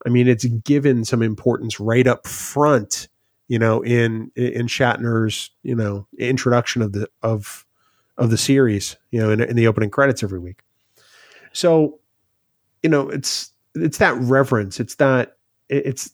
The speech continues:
how they established it as an important character that I think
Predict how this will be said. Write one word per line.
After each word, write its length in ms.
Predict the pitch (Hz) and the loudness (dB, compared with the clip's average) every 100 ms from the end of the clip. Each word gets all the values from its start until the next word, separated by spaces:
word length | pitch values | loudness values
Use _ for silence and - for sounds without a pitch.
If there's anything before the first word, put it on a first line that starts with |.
| - | -6
how 200 | - 170 | 0 2
they 140 | 160 | 4
established 520 | 131 - 135 131 120 | 2 2 2 2 2
it 120 | 127 | 0
as 100 | 117 | 0
an 100 | 110 | -2
important 480 | 107 98 - 123 113 | -6 -2 0 0 -4
character 380 | - 123 120 - | 0 2 2 0
that 100 | 113 | -2
I 60 | 110 | 0
think 340 | - 113 - | 0 -2 -4